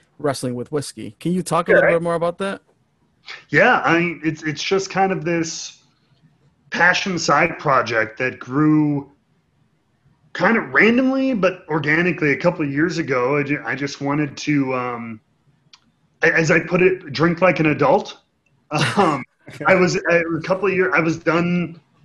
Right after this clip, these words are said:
Speaker 2: you know, partying and just shooting back, like, shots and, and everything like that, or whatever. That, that scene just didn't appeal to me anymore.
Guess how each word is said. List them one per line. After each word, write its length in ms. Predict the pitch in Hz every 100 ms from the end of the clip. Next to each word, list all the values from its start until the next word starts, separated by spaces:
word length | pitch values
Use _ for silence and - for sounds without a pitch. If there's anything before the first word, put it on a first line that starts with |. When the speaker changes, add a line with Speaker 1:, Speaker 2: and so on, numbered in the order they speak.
| -
Speaker 2:
you 60 |
know, 80 | 139
partying 600 | - 180 190 185 185 180 165
and 80 |
just 200 | 131 -
shooting 220 | - 185 156
back, 300 | 143 131 143
like, 160 | 117
shots 580 | - 180 147 143 143 -
and, 260 | 131 110 123
and 280 | 120 123 123
everything 360 | 127 127 131
like 240 | 117 113 -
that, 240 | 120 117
or 20 | 113
whatever. 340 | 120 120 110
That, 260 | 104 117 123
that 200 | 139 -
scene 240 | - 143
just 180 | 127 -
didn't 240 | 139 131 110
appeal 260 | - 190 170
to 40 |
me 140 | 165
anymore. 460 | 160 151 143 139 135